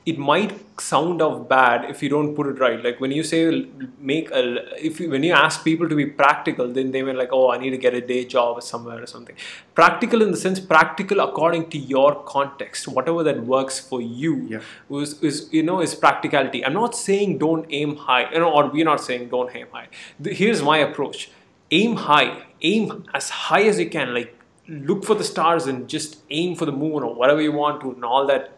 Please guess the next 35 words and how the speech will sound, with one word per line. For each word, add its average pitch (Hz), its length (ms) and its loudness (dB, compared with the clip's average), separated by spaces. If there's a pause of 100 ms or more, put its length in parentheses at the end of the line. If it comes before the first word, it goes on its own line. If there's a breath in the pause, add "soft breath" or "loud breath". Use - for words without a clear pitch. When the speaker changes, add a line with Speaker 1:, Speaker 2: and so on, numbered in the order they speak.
(140)
Speaker 1:
uh, 120 220 -6
cliche 135 320 -4
stuff. - 500 -2 (640 loud breath)
But, 156 380 2 (160)
you 156 100 0
know, 220 340 0 (420)
pl-, 185 180 -6 (440)
put 226 180 2
your 247 100 2
feet 208 260 0
on 165 120 6
the 139 60 0
ground 123 460 -2
at 139 80 2
the - 40 12
same 127 280 4
time, - 320 -4 (320)
you 131 80 -6
know? 131 80 4
Speaker 2:
Have - 120 6
a 233 100 0
timeline, 170 500 -2
right? - 220 -6 (240)
Speaker 1:
Yeah, 160 260 8
have 208 220 6
a 240 40 6
timeline. 202 420 6
Yes, 226 180 6
Speaker 2:
Yeah. 156 140 6
Speaker 1:
have 202 140 10
a 208 40 4
timeline. 202 480 4
You 165 80 -2
know, 226 100 6
this, 185 220 2